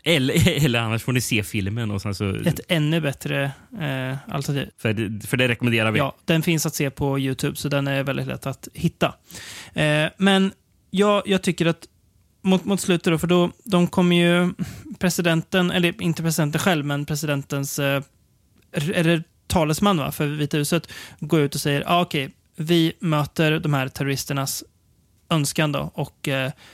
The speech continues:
Speaker 2: ser till att fixa det här." Och då får vi se, jag följer, ja, men det verkar vara lastbilar på väg. Sen så händer det någonting så att sändningen bryts tillfälligt från,
Speaker 1: Mm.
Speaker 2: eh, där skeppet är, och folk säger, "Nej, men det, det, det, det, det är fel, eh, det är en, ett, ett lokalt strömavbrott som gör det här."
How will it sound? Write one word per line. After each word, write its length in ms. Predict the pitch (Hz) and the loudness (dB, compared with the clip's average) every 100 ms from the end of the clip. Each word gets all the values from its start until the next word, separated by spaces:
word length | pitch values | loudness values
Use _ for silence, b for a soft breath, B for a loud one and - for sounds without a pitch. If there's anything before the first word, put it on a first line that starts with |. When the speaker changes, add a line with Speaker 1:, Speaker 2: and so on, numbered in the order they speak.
| B | B
Speaker 2:
ser 160 | - 143 | -4 0
till 180 | 143 - | 0 0
att 180 | 147 | -2
fixa 300 | - 156 - | -2 -2 0
det 60 | 151 | 0
här." 80 | - | 0
Och 120 | - | -4
då 80 | 156 | -2
får 120 | 170 | 0
vi 140 | 156 | 0
se, 280 | 147 151 139 - | 0 0 0 -2
jag 120 | - 165 | -2 0
följer, 180 | 151 | 2
ja, 40 | 151 | 2
men 220 | 165 151 - | 0 -4 -2
det 120 | 160 | 0
verkar 280 | 156 156 156 | 0 0 0
vara 220 | 143 147 | 2 2
lastbilar 420 | 190 190 185 180 | 0 0 0 0
på 100 | 185 | 2
väg. 220 | 170 175 208 B B B B B _ _ - | 2 2 -2 B B B B B _ _ -4
Sen 220 | 160 170 | 2 4
så 60 | 196 | 4
händer 300 | 196 165 214 | 4 4 2
det 40 | |
någonting 340 | 180 147 151 | 2 0 -4
så 100 | 135 | -4
att 100 | 147 | -6
sändningen 560 | - - 175 151 156 156 | -6 -2 0 0 0 2
bryts 420 | 220 226 - - - - | 2 0 0 -6 -8 -2
tillfälligt 540 | 185 156 139 143 - - | 2 2 -2 -6 -8 -14
från, 500 | - 156 135 117 117 - | -6 -4 0 0 0 -4
Speaker 1:
Mm. 300 | 143 135 131 | -4 -4 -6
Speaker 2:
eh, 60 | |
där 260 | 165 143 143 | -2 -2 -2
skeppet 380 | - 170 - 190 | -2 -2 0 0
är, 120 | 143 131 | 0 0
och 180 | 151 147 | -2 0
folk 320 | 165 156 - | 0 -2 -2
säger, 200 | - 139 | -4 0
"Nej, 100 | 156 | 0
men 100 | 160 | 2
det, 220 | 175 165 | 2 0
det, 160 | 160 170 - | -2 -4 -4
det, 240 | 156 156 | -4 -2
det, 240 | 156 160 160 | -2 -2 0
det 120 | 170 | 0
är 140 | 165 | 0
fel, 380 | 151 - 127 127 135 | -2 -6 -6 -6 -6
eh, 160 | 139 123 | -4 -6
det 220 | 143 156 | -2 0
är 160 | 143 | 0
en, 220 | 143 143 139 | -2 -6 -6
ett, 340 | 151 - - - | -8 -10 -10 -8
ett 340 | 147 - - | -6 -8 -6
lokalt 360 | 160 147 139 135 | -6 -4 -4 -4
strömavbrott 500 | - 151 143 175 185 | -2 0 0 0 0
som 120 | 156 | -4
gör 120 | 147 | -4
det 60 | 143 | -4
här." 140 | 143 | -6